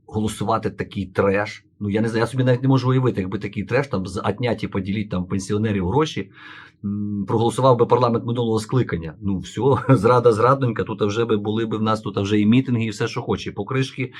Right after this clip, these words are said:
біля Верховної Ради і так далі. Ну, маємо те, що маємо. А зараз я хотів би ще звернути увагу, що саме в цьому контексті чотирьохрічна програма,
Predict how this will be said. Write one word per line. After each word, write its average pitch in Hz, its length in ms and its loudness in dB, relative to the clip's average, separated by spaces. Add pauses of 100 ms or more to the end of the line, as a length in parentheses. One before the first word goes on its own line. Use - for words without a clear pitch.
(180)
біля 127 220 2
Верховної 127 560 2
Ради 127 340 4
і 123 60 -4
так 135 200 -2
далі. 117 320 0 (920)
Ну, 190 260 0
маємо 120 340 2
те, 123 140 2
що 165 180 2
маємо. 156 480 2 (140)
А 117 400 0
зараз 143 320 2
я 123 60 -2
хотів 127 260 -6
би 117 80 -6
ще 117 180 2
звернути 113 360 -2
увагу, 151 300 4
що 135 180 -2
саме 170 300 2
в 135 60 -2
цьому 131 320 0
контексті 104 680 -4 (720)
чотирьохрічна 127 560 0
програма, 117 640 2